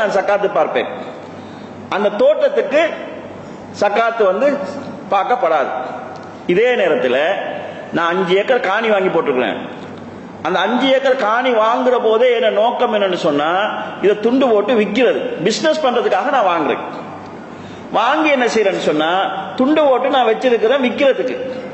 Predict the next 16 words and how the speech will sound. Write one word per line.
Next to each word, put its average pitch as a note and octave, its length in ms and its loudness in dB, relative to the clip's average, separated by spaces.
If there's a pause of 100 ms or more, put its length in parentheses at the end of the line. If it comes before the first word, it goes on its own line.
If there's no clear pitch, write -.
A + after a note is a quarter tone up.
(1000)
ஒரு C#4 260 4
வருஷமா C#4 480 2 (140)
ஒரு C#4 120 4 (100)
துண்டும் - 320 0
போகல. B3+ 440 4 (880)
இப்ப A3+ 220 2
நான் A3+ 280 2
அந்த F#3+ 220 2
இதுக்கு F#3 320 2
சக்காத்தை F3+ 300 0
கொடுக்கணும். G#2+ 420 0 (400)
ஏன்டா G3 360 2
அது A3+ 80 2 (100)
பிசினஸ் C4 460 2
பொருள், C#3 280 4
விற்பனைக்குரிய G#3+ 640 2